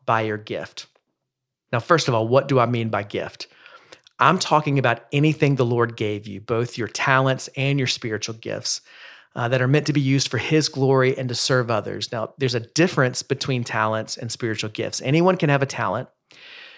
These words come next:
but spiritual gifts are given and enabled through the power of the Holy Spirit. So you may have a talent as a good singer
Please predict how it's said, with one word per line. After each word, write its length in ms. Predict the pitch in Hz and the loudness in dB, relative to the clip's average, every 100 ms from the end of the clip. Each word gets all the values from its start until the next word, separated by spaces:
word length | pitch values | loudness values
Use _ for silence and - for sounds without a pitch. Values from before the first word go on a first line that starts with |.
| _ - | _ -8
but 100 | 123 | -6
spiritual 460 | - 160 165 147 | 2 4 4 2
gifts 440 | 127 151 147 - - | 4 4 4 0 -4
are 160 | 123 | -6
given 500 | 120 143 139 143 151 | -4 0 2 4 2
and 140 | 143 131 | 2 0
enabled 420 | 117 120 127 123 | 2 2 2 0
through 100 | 120 | -2
the 80 | 113 | -2
power 280 | - 113 110 | 0 2 2
of 40 | |
the 80 | 110 | 0
Holy 220 | 120 113 | -6 -6
Spirit. 440 | - - 123 104 - | -8 -6 -4 -4 -6
So 120 | 120 | -6
you 180 | 127 175 | -2 2
may 140 | 185 | 4
have 160 | 147 117 | 2 0
a 40 | |
talent 520 | - - 175 156 131 | -6 0 2 2 2
as 140 | 123 117 | -4 -6
a 40 | |
good 200 | 113 107 | -6 -6
singer 580 | - - 156 113 101 | -4 0 0 0 -4